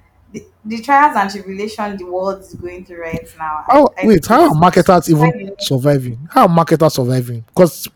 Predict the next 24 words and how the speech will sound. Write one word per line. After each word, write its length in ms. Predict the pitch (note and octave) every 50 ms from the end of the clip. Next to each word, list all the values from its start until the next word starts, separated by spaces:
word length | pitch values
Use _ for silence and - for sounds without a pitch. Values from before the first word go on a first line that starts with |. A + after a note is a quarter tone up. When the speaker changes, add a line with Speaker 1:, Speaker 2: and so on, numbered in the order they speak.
| _ _ D#3
Speaker 2:
generally 360 | C3+ E3+ A3 A#3 G3+ F#3+ E3+
Speaker 1:
That's 0 |
Speaker 2:
now, 140 | F3 F3 E3
Speaker 1:
the 0 |
Speaker 2:
they're 120 | D#3 C#3+
giving 180 | D3+ F#3 F3+ E3+
a 40 | E3
Speaker 1:
good 40 |
Speaker 2:
new 80 | E3+ E3+
target. 360 | D3 F3 D#3 D3+ C#3+ C#3 B2
Speaker 1:
question. 280 | - - - - - - _ _ _ _ _ _ _ _ _ _ -
Speaker 2:
They'll 160 | D#3 F3 F3+
give 100 | G#3+ A3
a 80 | G3 F#3
new 120 | F#3+ F#3+
target. 540 | - F#3 D#3 D3+ D3 C#3+ C3 - - - - _ _ _ _ _ _ _ _ _ _ _ _
We 120 | _ C3+ C3+
need 240 | C#3+ E3+ E3 C#3 - - - _
Speaker 1:
Honestly. 540 | - A#3+ A#3+ A#3 A3 A3 A3 - - - - - _ - - - _ _ _
Speaker 2:
forty 300 | _ - - F#3 - G#3
percent 360 | - - - - F#3+ F3 -
increase 280 | E3+ E3 - F3 E3 C#3
in 80 | D3
revenue. 420 | C#3 D#3 D3+ C#3 C#3+ C3+ B2+ A#2+